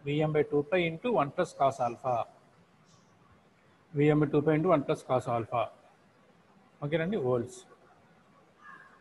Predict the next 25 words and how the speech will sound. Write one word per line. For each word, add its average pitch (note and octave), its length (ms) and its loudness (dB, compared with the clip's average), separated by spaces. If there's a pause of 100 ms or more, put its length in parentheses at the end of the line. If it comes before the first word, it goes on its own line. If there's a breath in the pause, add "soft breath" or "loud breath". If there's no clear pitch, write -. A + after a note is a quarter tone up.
(360)
So, F#3 380 4
దీని E3+ 160 2
ఆర్ఎంఎస్ F3 460 4
value E3 540 4 (420)
చాలా C#3+ 140 4
జాగ్రత్తగా, C3+ 760 2 (360)
ఆ, A#2 380 -6 (500)
వినాలి. B2 380 -2 (1600)
అమ్మ, E3 120 0
ఆ, D3+ 360 4 (320)
ఆ, D3 220 -6 (120)
ఆర్ఎంఎస్ E3 460 2
value F3 240 6
జాగ్రత్తగా D#3+ 500 2
వినండి C#3 240 0
అమ్మా. F3+ 320 0 (880)
ఇది D#3 160 -4
కొ-, D3+ 320 0
కన్ఫ్యూజన్ D#3+ 520 0
ఏమీ D#3+ 220 2
లేదు, E3+ 260 4 (100)
చాలా D3+ 180 6
simple D#3 360 0
ఇది. E3+ 300 2 (720)
మీకు, C3+ 480 0